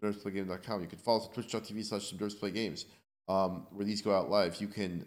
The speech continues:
uh, subscribe to us on YouTube and SoundCloud and, uh, rate, review us on iTunes. Uh, all that good stuff. You can give us money on Patreon.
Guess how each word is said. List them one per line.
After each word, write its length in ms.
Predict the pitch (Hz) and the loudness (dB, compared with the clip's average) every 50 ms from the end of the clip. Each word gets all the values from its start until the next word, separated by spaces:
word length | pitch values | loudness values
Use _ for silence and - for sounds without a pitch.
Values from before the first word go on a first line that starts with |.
| - - | -6 -4
uh, 320 | 80 82 82 80 80 76 | -2 -2 -2 -2 -4 -4
subscribe 360 | - - - - - 123 117 | -6 -8 -6 -2 -2 -2 0
to 80 | 117 113 | -2 -4
us 100 | 101 104 | -6 -4
on 60 | 104 | -4
YouTube 500 | 98 104 113 113 110 - 120 113 110 92 | -2 -2 -2 -2 0 2 2 2 2 0
and 300 | - - 71 90 92 85 | -2 -4 -4 -2 -2 -2
SoundCloud 840 | 85 - 104 98 98 98 104 107 101 98 95 95 95 98 - - 82 | 0 2 2 2 0 0 2 4 6 6 6 4 2 0 -4 -4 -4
and, 480 | 92 92 90 87 87 82 82 85 - | -2 -2 -2 -2 -2 -4 -4 -6 -8
uh, 380 | 69 64 80 82 78 73 65 60 - - | -8 -6 -4 -4 -2 -4 -4 -6 -6 -4
rate, 140 | 82 110 107 | -4 -2 -2
review 280 | 87 104 98 104 107 | -2 -2 -2 -2 -2
us 140 | 104 104 - | -2 -2 -2
on 60 | 95 | 0
iTunes. 540 | 98 101 101 101 - 104 101 95 95 95 - - - - _ _ _ _ _ _ _ _ - | 0 0 0 0 -2 -2 -2 -2 -4 -6 -10 -16 -20 -20 _ _ _ _ _ _ _ _ -2
Uh, 320 | 82 82 80 78 78 - - - - - - _ _ _ _ _ | -2 0 0 -2 -2 -4 -6 -10 -18 -20 -20 _ _ _ _ _
all 160 | - 113 120 113 | 8 8 10 10
that 200 | 113 113 110 110 | 8 6 4 4
good 160 | 110 104 104 | 0 0 0
stuff. 440 | - - - 104 104 107 - - - | -2 -2 0 0 0 0 -2 -6 -8
You 100 | - 110 | -8 -6
can 180 | 107 107 107 101 | -4 -2 -2 -2
give 120 | 98 110 107 | 0 0 -2
us 160 | 104 104 - | -2 -2 -2
money 180 | 101 104 98 92 | -2 0 0 0
on 120 | 92 90 | 0 -2
Patreon. 680 | 92 110 107 101 - - 101 98 92 92 90 87 87 | -2 -2 -4 -2 -2 -2 0 2 2 2 0 -2 -4